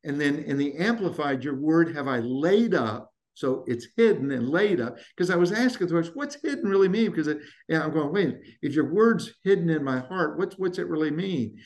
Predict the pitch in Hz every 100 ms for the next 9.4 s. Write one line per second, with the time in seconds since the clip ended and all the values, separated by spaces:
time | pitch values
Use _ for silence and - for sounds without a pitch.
0 | - - _ 139 135 131 - - _ _
1 | _ _ _ - 170 165 117 165 160 151
2 | 151 147 143 139 180 156 135 170 156 160
3 | 156 - - 147 131 123 123 175 226 247
4 | 165 - 131 120 120 180 151 139 143 -
5 | _ 165 160 143 135 139 190 226 185 147
6 | 156 - - 156 135 139 139 202 233 220
7 | 131 127 123 - - - 143 143 143 160
8 | 196 180 165 127 156 135 127 - 165 160
9 | 160 147 143 -